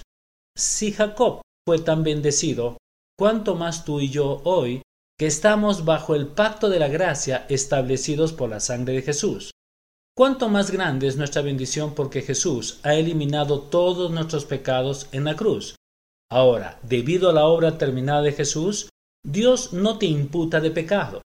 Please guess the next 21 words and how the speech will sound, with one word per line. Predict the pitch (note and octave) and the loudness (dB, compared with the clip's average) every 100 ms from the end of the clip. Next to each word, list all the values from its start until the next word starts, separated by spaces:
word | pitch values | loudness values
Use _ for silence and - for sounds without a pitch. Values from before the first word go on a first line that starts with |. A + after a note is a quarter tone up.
| _ _ _ _ - | _ _ _ _ 2
Lo | F#3+ G3 | 4 6
que | G3 | 4
te | F#3+ G3+ | 2 2
imputa | F#3+ G3 C#4 A#3+ - F#3 - | 2 -2 0 0 0 0 -2
es | F3 F3 | -2 -2
justicia | - F3+ - B3 G3+ - C3+ - | -2 -4 -2 -2 -2 -2 -4 -2
y | C#3 | -2
no | D3+ D3 | 0 2
por | F3+ | 4
obras, | G#3+ D#3+ G#2+ G2+ - | 4 4 0 -8 -2
lo | C#3 | 0
que | D3 C3+ | 0 0
dice | D3 C#3+ E3 | 0 -2 -2
en | C#3+ | 0
Romanos | C3 C3 C3 C#3+ C#3 | 0 0 -2 -4 -6
cuatro | - A#2+ A#2+ C#3 | -4 -4 -2 -2
seis. | G3+ C3+ - - - _ _ _ - | -2 -2 -4 -14 -18 _ _ _ -6
"Y | F#3 | -4
porque | F3+ F#3+ D#3+ E3 G3+ | 2 2 2 2 2
eres | A#3+ A3 | 4 0
justo, | - B3+ - - F#3 | 0 -2 -2 -2 -2